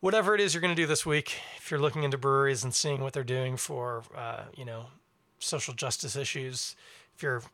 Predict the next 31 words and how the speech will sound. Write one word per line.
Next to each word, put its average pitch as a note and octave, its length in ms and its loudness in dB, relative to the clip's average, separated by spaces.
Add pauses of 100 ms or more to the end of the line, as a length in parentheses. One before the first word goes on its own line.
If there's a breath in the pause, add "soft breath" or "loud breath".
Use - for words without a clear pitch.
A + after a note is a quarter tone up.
(120)
inviting C3+ 400 0
a B2+ 60 -4
friend C3 340 -2
for C3 180 -4
a B2 40 -6
beer C3 400 -2
or B2 40 0
inviting B2 360 -4
yourself A#2+ 340 -4
over A#2+ 220 -8
to B2 120 -6
a A2+ 60 -8
friend's, A#2+ 440 -6
whatever F#3+ 280 4
you G3 100 4
do, C#3 160 -2 (880 soft breath)
be B2+ 100 -6
safe, - 560 2 (100)
follow G#3+ 300 2
the C4+ 100 -4
rules, C4 280 -2
please, - 560 -8 (640 loud breath)
and C3 100 -10
take B2 140 -4
care A2 160 -8
of G#2+ 80 -10
yourself. - 440 -8
And D#3 360 -6 (100)
as F3+ 160 -6
I D#3+ 60 -2
say, A#2+ 240 -4